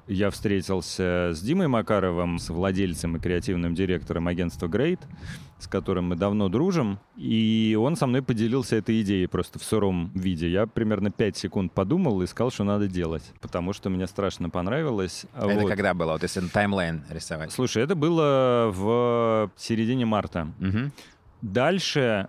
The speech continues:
Speaker 1: в течение нескольких дней ребята из Great очень оперативно и профессионально нарисовали эту историю.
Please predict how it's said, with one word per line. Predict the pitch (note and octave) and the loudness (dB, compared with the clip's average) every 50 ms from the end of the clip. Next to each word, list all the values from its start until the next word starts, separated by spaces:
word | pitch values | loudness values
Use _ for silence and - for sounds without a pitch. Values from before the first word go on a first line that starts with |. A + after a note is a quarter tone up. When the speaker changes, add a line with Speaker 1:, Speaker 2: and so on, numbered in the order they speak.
| - - | -8 -16
Speaker 1:
в | - - | -14 -10
течение | - F#2 - - G#2+ G2+ G2 G2 | -8 -4 -2 0 2 2 2 2
нескольких | G2+ G#2+ G2+ - - - G2 F#2 | 2 2 0 0 0 -2 0 0
дней | G2 G#2 G#2 F#2+ F#2 | 2 2 2 2 2
ребята | F2+ F#2 E2+ F#2+ F#2 - - F#2 | 2 2 2 0 0 0 0 0
из | F2+ F2 | 0 0
Great | F2 G2+ G2 F#2+ F2+ - F#2 | 2 2 2 2 2 0 0
очень | F#2 F2 - - F2+ F2 | 0 0 -2 -2 -2 -2
оперативно | F2 - - G2 G2+ G2+ - - G#2 F#2 F2+ F2 | -2 0 0 0 0 0 0 -2 -2 -2 -2 -2
и | E2+ | -4
профессионально | E2+ - F#2 - - - - G2+ G2 G2+ F#2+ F2+ F2 F2 E2+ | -4 -4 -6 -6 -6 -4 -4 -2 -2 -2 -2 -2 -2 -2 -2
нарисовали | E2+ F2 F2 F2+ - - G2+ G2+ G2 F#2+ F2+ F2 E2 E2 D#2+ D#2 - - - - | -2 -2 -4 -4 -2 0 0 0 2 2 0 0 -2 -4 -6 -8 -12 -18 -14 -10
эту | F2 D#2 - F2+ F#2 F#2 | -10 -8 -6 -6 -6 -6
историю. | - - - F3 G3+ G3+ F3 B2+ G#2 F#2+ | -6 -4 -4 -2 0 0 0 0 -2 -4